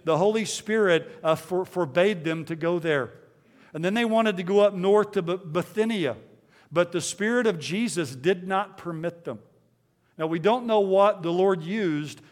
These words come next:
to make it clear to Paul and his friends that they weren't to go there, but they weren't permitted to go south or north. The Holy Spirit,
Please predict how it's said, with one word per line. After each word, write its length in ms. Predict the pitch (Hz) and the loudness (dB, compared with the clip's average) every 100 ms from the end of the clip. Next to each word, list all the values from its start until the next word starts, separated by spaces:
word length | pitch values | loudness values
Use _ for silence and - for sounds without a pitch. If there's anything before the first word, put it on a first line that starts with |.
| - | -12
to 100 | 156 | -4
make 220 | 170 185 | -2 -2
it 120 | 180 | -6
clear 240 | - 202 202 | -4 0 0
to 80 | |
Paul 420 | 165 - 185 190 180 | 0 0 2 2 2
and 80 | |
his 140 | 156 135 | -4 -8
friends 360 | - 202 190 | -6 -4 -4
that 120 | 143 143 | -6 -4
they 100 | 160 | -4
weren't 280 | 175 196 | -2 -4
to 60 | 170 | -4
go 280 | 143 190 202 | 0 2 2
there, 300 | 151 143 143 | 2 2 2
but 240 | 123 143 - - _ | 0 -4 -6 -20 _
they 100 | 143 | -2
weren't 240 | 165 190 214 | 0 0 -2
permitted 480 | 180 180 185 214 180 | -2 -2 0 -2 -4
to 60 | |
go 160 | 170 156 | -4 -4
south 580 | - 202 180 196 202 202 | -2 0 2 2 0 -2
or 140 | 160 | -6
north. 500 | 151 165 170 127 117 - - - | -4 0 2 0 -4 -14 -20 -4
The 120 | 147 | -2
Holy 280 | 127 196 226 | 0 0 -2
Spirit, 520 | - - 185 170 170 | -6 -4 0 0 -2